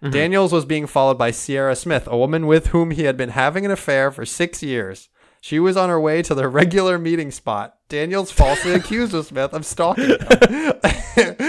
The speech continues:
Speaker 2: <laughs> Although Smith was detained for hours, she was never charged, and Daniels ended up, Daniels ended up in jail. So the cop was like, "I gotta get out, I gotta get out of this affair. I gotta, I gotta come clean."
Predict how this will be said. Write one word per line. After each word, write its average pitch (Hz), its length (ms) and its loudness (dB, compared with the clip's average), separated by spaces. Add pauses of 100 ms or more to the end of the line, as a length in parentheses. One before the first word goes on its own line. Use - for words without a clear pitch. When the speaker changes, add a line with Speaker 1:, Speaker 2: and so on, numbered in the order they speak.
(220)
Speaker 2:
<laughs> - 40 -2
Although 175 340 4
Smith 180 360 -2
was 165 140 -2
detained 147 400 -6
for 151 160 -6
hours, 117 340 0
she 131 100 -6
was 120 140 -4
never 135 220 0
charged, 113 340 -2
and 113 140 -10
Daniels 135 380 -6
ended 120 260 -8
up, 127 240 -10
Daniels 165 440 4
ended 143 220 -2
up 143 160 2
in 143 120 -6
jail. 135 440 0 (320)
So 185 160 0
the 180 120 2
cop 190 260 -2
was 170 120 -4
like, 131 320 -4 (140)
"I 143 100 -2
gotta 120 200 -2
get 113 160 -8
out, 113 140 -6
I 139 80 0
gotta 123 260 0
get 123 160 -2
out 123 180 0
of 120 80 -4
this 127 300 -8 (160)
affair. 135 460 -6
I 143 80 -4
gotta, 139 380 -6
I 151 60 -2
gotta 139 180 -4
come 135 280 -2
clean." 139 400 -4